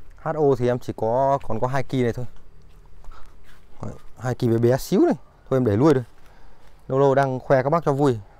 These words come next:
Còn đây là hồng Bích Quyết. Hồng Bích Quyết này thì em không bán bởi vì là khách chốt hết cả lô rồi. Đây Phú Thọ những cái bắt đầu ra rễ này các bác này. Đấy.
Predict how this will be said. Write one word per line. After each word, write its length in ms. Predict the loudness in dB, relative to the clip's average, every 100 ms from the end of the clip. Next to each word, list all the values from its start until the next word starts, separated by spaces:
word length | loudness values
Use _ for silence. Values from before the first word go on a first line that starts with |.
| -16
Còn 80 | -4
đây 100 | 0
là 100 | 0
hồng 200 | 0 -4
Bích 120 | -6 0
Quyết. 200 | 2 2 -2 -4
Hồng 160 | -2 -2
Bích 100 | -2
Quyết 100 | -2
này 100 | -2
thì 80 | -4
em 80 | -4
không 180 | -4
bán 200 | -4 -4
bởi 100 | -6
vì 80 | -8
là 120 | -8 -10 -12 -12 -8
khách 160 | -6 -4
chốt 80 | -4
hết 160 | -4 -4
cả 100 | -4
lô 140 | -4
rồi. 100 | -4 -10 -18 -18 -18 -18 -20 -20 -20 -20 -20 -20 -20 -20 -20 -20 -18 -6
Đây 100 | -6
Phú 140 | -4 -2
Thọ 180 | 0 0
những 80 |
cái 100 | -2
bắt 100 | -2
đầu 100 | 0
ra 120 | 0 0
rễ 180 | 0
này 100 | 0
các 100 | -2
bác 20 | -6
này. 100 | -8 -12
Đấy. 160 | -14